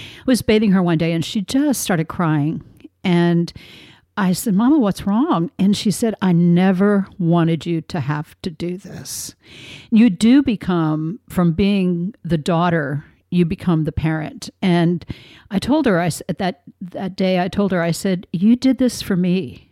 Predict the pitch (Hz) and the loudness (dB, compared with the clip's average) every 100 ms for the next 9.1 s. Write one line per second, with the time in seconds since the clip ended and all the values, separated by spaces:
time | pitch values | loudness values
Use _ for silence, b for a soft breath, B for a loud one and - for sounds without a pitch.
0 | - 190 165 170 - 180 180 - _ _ | -2 2 2 0 -4 -6 -8 -12 _ _
1 | 190 175 185 - - 165 160 - 165 160 | -4 -2 -4 -4 0 0 0 0 0 0
2 | 160 165 - 170 160 - 185 156 156 156 | -2 -4 -4 -6 -8 -6 -4 -4 -4 -6
3 | 156 165 - b b b b b - 185 | -6 -8 -10 b b b b b -6 -2
4 | 170 170 - _ - 175 156 170 202 - | 0 -2 -4 _ -4 -2 0 -2 -6 -10
5 | _ _ _ _ - 196 - 185 180 175 | _ _ _ _ -4 -4 0 2 2 0
6 | - - 175 160 170 143 - 190 170 165 | -4 -4 -2 0 -2 -2 -4 -2 -2 -2
7 | 156 139 156 - _ _ _ _ - - | -4 -4 -6 -8 _ _ _ _ -20 -20
8 | b b b b b - 175 156 160 165 | b b b b b -4 0 0 0 -4